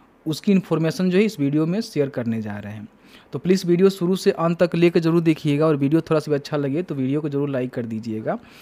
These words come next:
सबसे पहले आपको जो है नेशनल स्कॉलरशिप पोर्टल पे आने के लिए scholarship dot G O V dot in आपको सर्च करना होगा,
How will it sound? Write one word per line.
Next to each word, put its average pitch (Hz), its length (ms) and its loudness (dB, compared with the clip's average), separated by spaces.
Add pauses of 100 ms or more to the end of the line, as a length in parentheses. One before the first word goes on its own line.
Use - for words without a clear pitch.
(260)
सबसे 160 300 6
पहले 190 380 6
आपको 151 400 2
जो 175 140 4
है 175 180 6
नेशनल 165 420 4
स्कॉलरशिप 156 440 2
पोर्टल 156 260 4
पे 160 140 2
आने 143 300 4
के 143 160 -2
लिए 131 400 2
scholarship 156 640 2
dot 151 180 6
G 139 80 0
O 143 120 6
V 160 80 4
dot 143 300 4
in 151 200 0
आपको 147 260 -2
सर्च 131 280 -4
करना 117 300 -4
होगा, 120 360 -2